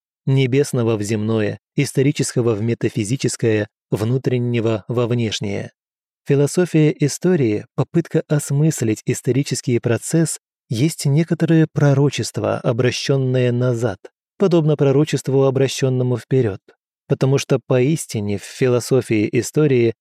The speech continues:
раскрывается не объективная данность, не воспринятие фактичности исторического процесса, а пророческое проникновение в прошлое, которое есть также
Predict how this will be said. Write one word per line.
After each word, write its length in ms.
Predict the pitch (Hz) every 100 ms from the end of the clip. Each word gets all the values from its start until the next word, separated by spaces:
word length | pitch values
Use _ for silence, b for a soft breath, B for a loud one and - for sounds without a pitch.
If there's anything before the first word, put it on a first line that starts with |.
| _
раскрывается 840 | - 139 - 143 143 151 143 - 127
не 260 | 120 131
объективная 920 | 151 131 120 123 - 180 180 151 131
данность, 680 | 110 110 107 101 107 - - _
не 260 | - 139 151
воспринятие 840 | 143 - 139 139 160 190 143 139 123
фактичности 1000 | - 147 - 160 151 131 120 - 120 117
исторического 720 | 131 - 135 135 120 - 120
процесса, 720 | 117 131 - 113 98 - 113 - _ _ _
а 160 | - 139
пророческое 840 | 156 147 143 156 - 113 - 110
проникновение 720 | 104 107 110 113 120 120 120
в 80 | 110
прошлое, 600 | - 135 123 113 107 113 - _ _
которое 500 | - 131 151 156 143
есть 400 | 131 123 139 - -
также 480 | 147 156 123 135